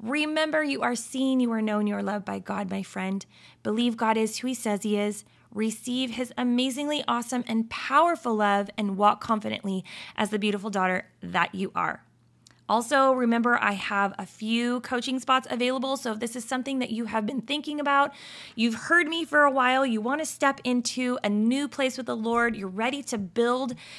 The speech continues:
those foundational blocks so that you can become the woman, wife, mom,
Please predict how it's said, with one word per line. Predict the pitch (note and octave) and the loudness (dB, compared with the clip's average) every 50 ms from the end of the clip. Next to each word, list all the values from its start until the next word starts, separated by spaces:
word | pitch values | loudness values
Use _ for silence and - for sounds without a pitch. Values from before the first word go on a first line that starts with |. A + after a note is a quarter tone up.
| - - | -18 -12
those | - F3 G#3+ G#3 G3+ G3 - | -6 0 0 0 0 0 -2
foundational | - A3 G#3 G#3 G#3+ A3 A#3 A3+ - B3 A#3+ A3+ | -4 -2 0 2 2 2 0 0 0 -2 -2 -2
blocks | G#3+ F#3+ - G3+ G3+ G#3+ G#3+ G#3+ - - | -2 -4 0 2 4 4 2 2 -4 -6
so | - G#3+ G3 | -4 -2 -2
that | G3 - - | -2 -2 -4
you | F#3+ F#3+ G#3+ A3 | -4 -4 -4 -4
can | A3 - - A#3 G#3 G3+ G3+ G3+ | -4 -6 -4 -2 0 0 0 0
become | F#3+ G#3 G3+ - - - - - C4 C4 C#4 C4 | 0 -2 -4 -6 -6 -12 -6 -2 -2 0 0 0
the | A3+ G#3 | -2 -2
woman, | F#3+ F3+ G3 A3 A3+ A#3 B3 B3 B3 B3 A#3+ - - _ | -2 -4 -2 0 0 2 2 2 2 0 -2 -6 -10 _
wife, | - F3+ G3+ G#3 G3+ G#3 G#3 A3 G#3+ - - _ _ _ - | -10 -2 0 2 2 2 2 0 -2 -6 -12 _ _ _ -4
mom, | F#3+ G3+ A3 G#3+ G#3+ G#3+ G#3+ G#3+ G#3+ A3 A3+ A3+ | 2 6 8 8 8 8 8 6 6 4 2 -2